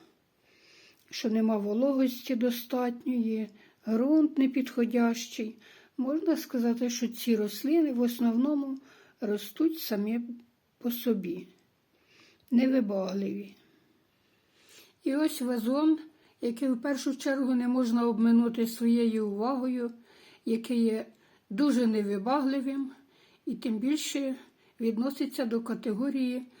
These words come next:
лікарських вазонів. Вазонів, який може в разі чого подбати про наше здоров'я. Звичайно, всі ви його впізнали, це алоє.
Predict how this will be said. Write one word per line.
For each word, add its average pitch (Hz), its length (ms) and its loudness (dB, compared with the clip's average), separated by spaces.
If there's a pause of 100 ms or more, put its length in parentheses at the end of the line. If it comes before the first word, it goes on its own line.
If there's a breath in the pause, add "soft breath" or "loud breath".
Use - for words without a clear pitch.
(400 loud breath)
лікарських 233 920 0 (360)
вазонів. 220 880 0 (540 soft breath)
Вазонів, 247 640 4
який 254 580 -4 (800 soft breath)
може 254 360 0
в 226 140 0
разі 233 360 0
чого 233 380 -2
подбати 220 540 -4
про 226 180 -8
наше 208 380 -4
здоров'я. 208 760 -2 (460 soft breath)
Звичайно, 240 680 0
всі 233 280 -2
ви 226 100 4
його 214 280 -2
впізнали, 226 840 -4 (580 soft breath)
це 247 200 -8
алоє. 208 640 -6